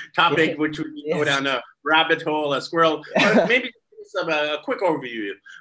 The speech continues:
Speaker 1: Uh, when it comes to compliance, what are the things to avoid, and, uh, make sure you don't get banned from Facebook? Give us an overview.
Speaker 2: Yeah. Um, so again, it's, it all ties into providing a good user experience. And, um, so there are some which are basically common sense, like,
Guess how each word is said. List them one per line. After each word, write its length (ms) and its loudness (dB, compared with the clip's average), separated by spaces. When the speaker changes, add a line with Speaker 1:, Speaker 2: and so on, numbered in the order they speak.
Speaker 1:
Uh, 160 0
when 140 0
it 80 -2
comes 240 -4
to 80 -10
compliance, 540 -4
what 120 -4
are 40 -4
the 80 -10
things 240 -10
to 120 -8
avoid, 460 -2
and, 220 -6
uh, 220 -4
make 120 -10
sure 180 -8
you 140 -8
don't 180 -8
get 140 -10
banned 340 -2
from 360 -4
Facebook? 380 -6
Give 140 -8
us 100 -8
an 60 -4
overview. 420 -8
Speaker 2:
Yeah. 200 2
Um, 420 2
so 460 6
again, 260 6
it's, 180 -2
it 160 -4
all 320 8
ties 300 4
into 460 0
providing 380 2
a 60 2
good 160 -2
user 220 -2
experience. 640 -4
And, 480 2
um, 460 2
so 140 4
there 120 8
are 80 2
some 260 4
which 180 4
are 460 6
basically 320 4
common 320 2
sense, 400 0
like, 320 0